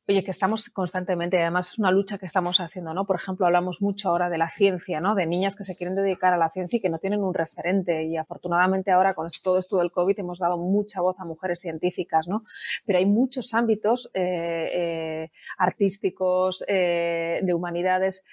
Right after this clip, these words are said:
e incluso de la historia en el que no hay referentes para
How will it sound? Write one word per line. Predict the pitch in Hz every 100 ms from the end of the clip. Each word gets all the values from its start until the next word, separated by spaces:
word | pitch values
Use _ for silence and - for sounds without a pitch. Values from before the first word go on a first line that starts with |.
| - -
e | - 185
incluso | 180 196 190 185
de | 175
la | 165
historia | 175 - 196 240 -
en | 185
el | 175 165
que | 180
no | 175 196 240
hay | 233
referentes | 247 208 - 190 190 196
para | - 185 160